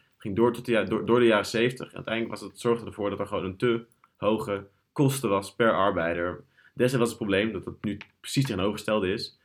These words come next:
Dat in de, ehm, dat in de, eh, hoe heet het ook weer? Eh, arbeidswinstkostenafverdeling, hoe ging, hoe heet het ook weer?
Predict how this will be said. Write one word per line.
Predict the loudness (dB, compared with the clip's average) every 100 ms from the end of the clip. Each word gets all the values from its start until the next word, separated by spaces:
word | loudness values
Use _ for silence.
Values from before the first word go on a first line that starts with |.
| _ _
Dat | -16 -4
in | 0 2
de, | 2 0 -6 _ _ _ -8
ehm, | -4 -4 -4 -6 -8 -12
dat | -12 -12 -8
in | -4 -2 0
de, | 0 0 -2 -6 -10
eh, | -10
hoe | -8 -8 -8
heet | -10
het | -10 -8
ook |
weer? | -6 -6 -8
Eh, | -8 -8 -8 -10 _ _ _ _
arbeidswinstkostenafverdeling, | 0 4 4 2 -2 0 0 -4 -14 -8 -8 -6 -8 -4 -2 -2 -4 -6 -8 _ -20 -14 -4 2 2 2
hoe | -2
ging, | -4 -10
hoe | -4
heet | -4 -4
het |
ook | -6
weer? | -6 -8 -8